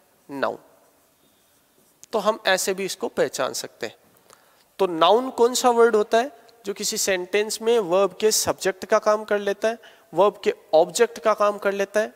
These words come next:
वर्ब के कॉम्प्लीमेंट का काम कर लेता है, या फिर किसी प्रीपोजिशन के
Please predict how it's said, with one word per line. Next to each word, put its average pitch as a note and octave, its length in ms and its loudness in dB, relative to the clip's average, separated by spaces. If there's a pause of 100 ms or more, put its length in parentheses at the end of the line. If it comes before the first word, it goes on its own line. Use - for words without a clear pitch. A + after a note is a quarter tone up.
वर्ब E3+ 280 2 (100)
के G3+ 100 2
कॉम्प्लीमेंट A3 840 0
का A3+ 140 2
काम G3+ 260 0
कर G3 160 0
लेता F#3+ 260 0
है, G3+ 160 0 (400)
या F3+ 200 4
फिर G#3 320 0 (500)
किसी B3 280 -4
प्रीपोजिशन F#3+ 800 0
के G#3+ 200 2